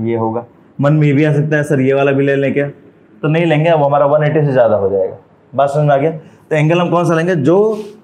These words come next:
उसी के direction में, vector के direction से जो एंगल बना रहा होगा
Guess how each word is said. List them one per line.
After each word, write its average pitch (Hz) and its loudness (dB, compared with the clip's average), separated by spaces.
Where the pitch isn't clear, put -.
उसी 175 0
के 214 2
direction 170 2
में, 156 -2
vector 160 0
के 190 0
direction 165 0
से 185 0
जो 156 2
एंगल 147 0
बना 139 0
रहा 151 2
होगा 160 -2